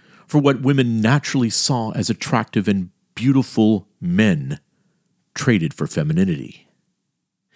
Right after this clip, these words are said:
and for the beauty of a woman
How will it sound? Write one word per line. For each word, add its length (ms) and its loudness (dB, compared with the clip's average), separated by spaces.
and 200 0
for 600 -4
the 120 -2
beauty 380 -2
of 140 0
a 40 -2
woman 540 -2